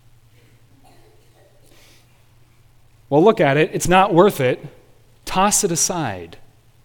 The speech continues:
It's dampening your spiritual appetite for God. But notice we must also guard our relationships. Peter says, "Put away malice." That's this anger and hatred that destroys Christ's exalting fellowship.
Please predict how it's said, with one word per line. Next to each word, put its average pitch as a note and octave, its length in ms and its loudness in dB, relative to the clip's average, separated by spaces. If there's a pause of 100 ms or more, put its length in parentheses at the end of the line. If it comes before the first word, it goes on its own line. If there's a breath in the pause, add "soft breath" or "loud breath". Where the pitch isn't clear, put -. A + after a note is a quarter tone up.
(280)
It's B2 140 -8
dampening F3 840 -2
your D#3+ 120 -6
spiritual F#3 520 -4
appetite C3 540 -6 (160)
for - 180 -8
God. G3+ 480 -2 (2250 soft breath)
But F3+ 80 2
notice A#3 180 6
we G#3 80 0
must G#3 200 0
also G#3+ 340 2
guard F3+ 260 6
our F#3 80 8
relationships. D#3+ 580 2
Peter G#3 220 -4
says, E3 180 -4
"Put - 140 -2
away G#3+ 140 4
malice." F3 600 4
That's E3+ 180 -2
this F3 240 0
anger F3+ 380 2
and D3 100 2
hatred E3 400 2
that C#3+ 120 0
destroys E3+ 480 0
Christ's F#3 360 2
exalting D#3+ 420 -2
fellowship. E3 760 -2